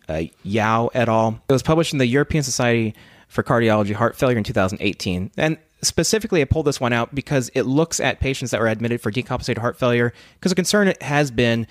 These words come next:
if we administer I V iron during a hospitalization, would it increase their risk for, their short-term risk for rehospitalization? At least within a twelve-week period, there was no increased risk, um,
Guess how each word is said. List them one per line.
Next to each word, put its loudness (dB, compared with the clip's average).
if 0
we 2
administer 2
I 2
V 0
iron 0
during 2
a 0
hospitalization, -2
would 2
it 2
increase -2
their 2
risk 0
for, 0
their 0
short-term 0
risk 0
for 2
rehospitalization? 0
At -2
least 2
within 2
a 2
twelve-week 0
period, 2
there 2
was 0
no 0
increased -2
risk, -2
um, 0